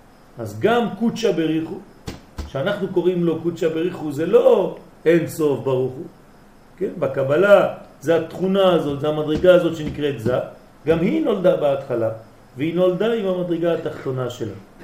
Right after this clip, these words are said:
וכשאתה אומר שהיא נותנת, היא כבר גדולה. כן? זה לא בהתחלה.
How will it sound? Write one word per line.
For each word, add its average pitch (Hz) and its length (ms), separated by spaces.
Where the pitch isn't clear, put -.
וכשאתה 107 640
אומר 175 460
שהיא 139 260
נותנת, 147 800
היא 113 160
כבר 110 180
גדולה. 110 240
כן? 165 160
זה 107 140
לא 160 120
בהתחלה. 131 560